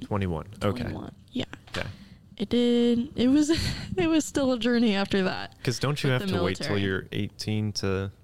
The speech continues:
Speaker 1: actually go?
Speaker 2: No.
Speaker 1: Not to sign,
Speaker 2: Yeah.
Speaker 1: but to, to actually go, go off to basic and do things?
Speaker 2: No. So they
Speaker 1: No.
Speaker 2: can ship
Speaker 1: Okay.
Speaker 2: you at seventeen. They can do what's
Speaker 1: Gotcha.
Speaker 2: called split ops, which is where in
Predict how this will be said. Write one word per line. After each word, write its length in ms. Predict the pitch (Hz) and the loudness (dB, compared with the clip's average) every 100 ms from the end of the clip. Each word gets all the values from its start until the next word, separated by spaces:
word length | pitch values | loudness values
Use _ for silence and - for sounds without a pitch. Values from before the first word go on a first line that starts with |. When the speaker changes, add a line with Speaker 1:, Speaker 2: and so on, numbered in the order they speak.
| _ _ _ | _ _ _
Speaker 1:
actually 500 | 87 90 - 90 87 90 - - _ _ _ 113 | -10 -8 -4 -2 -4 -6 -16 -20 _ _ _ -2
go? 80 | 101 | 0
Speaker 2:
No. 180 | 98 - | 0 0
Speaker 1:
Not 280 | 135 135 - | 0 0 -2
to 100 | 143 | -4
sign, 400 | - 123 95 92 | -2 0 0 -2
Speaker 2:
Yeah. 60 | 85 | -2
Speaker 1:
but 140 | 92 | -4
to, 320 | - 85 82 98 - | -2 -2 -2 -8 -10
to 100 | - | -4
actually 320 | 87 90 87 | -4 -4 -6
go, 340 | 85 92 87 82 - - - | -4 -2 -2 -2 -10 -16 -6
go 160 | 92 | -2
off 180 | 82 80 | -2 -4
to 80 | - | -6
basic 480 | 87 82 - 85 - | -4 -4 -2 -4 -4
and 180 | 85 85 - - - | -8 -8 -14 -20 -12
do 140 | - 90 | -6 -4
things? 420 | 90 87 90 - | -2 -2 -4 -6
Speaker 2:
No. 200 | 180 - - | -6 -6 -8
So 220 | - 220 | -4 -2
they 100 | 208 | 0
Speaker 1:
No. 120 | 208 | -2
Speaker 2:
can 300 | - 226 233 | -2 -4 -4
ship 160 | 226 208 214 | -2 -2 -2
Speaker 1:
Okay. 60 | 214 | -2
Speaker 2:
you 100 | 202 | -4
at 160 | 185 | -6
seventeen. 580 | - 196 190 - 202 190 | -8 -6 -6 -6 -2 0
They 80 | 175 | 0
can 140 | 185 190 | 2 4
do 140 | 185 | 4
what's 180 | 175 - | 2 -2
Speaker 1:
Gotcha. 100 | - | -4
Speaker 2:
called 260 | 190 170 180 - - | -2 -2 -6 -10 -20
split 420 | - - - 202 214 | -14 -12 -2 0 0
ops, 440 | 233 247 - - - - - - - - - | 0 -4 -12 -14 -14 -14 -16 -20 -20 -20 -8
which 160 | 185 | -4
is 160 | 185 190 | -2 2
where 420 | 185 190 185 196 - - - - - - - | 2 2 0 -2 -4 -16 -20 -20 -20 -20 -10
in 500 | - 208 196 190 185 | -2 2 6 6 4